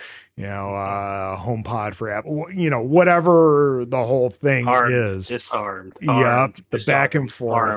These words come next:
Speaker 2: Armed. It's,
Speaker 1: Mm-hmm.
Speaker 2: it, it was pretty terrifying, like, seeing that. It's like, "Oh,
Speaker 1: Yeah,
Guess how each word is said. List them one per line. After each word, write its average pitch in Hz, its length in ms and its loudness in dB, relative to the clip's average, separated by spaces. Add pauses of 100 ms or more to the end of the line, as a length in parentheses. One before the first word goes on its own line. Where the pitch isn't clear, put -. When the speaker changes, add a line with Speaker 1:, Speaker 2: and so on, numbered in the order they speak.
Speaker 2:
Armed. 127 60 -14 (400)
It's, 123 300 -4
Speaker 1:
Mm-hmm. 131 140 -8
Speaker 2:
it, 147 320 4
it 208 40 6
was 240 180 -2
pretty 180 260 2
terrifying, 117 640 2
like, 110 160 -8
seeing 110 360 -4
that. 104 160 -4
It's 104 120 -8
like, 110 160 -6
"Oh, 139 300 4
Speaker 1:
Yeah, 403 380 0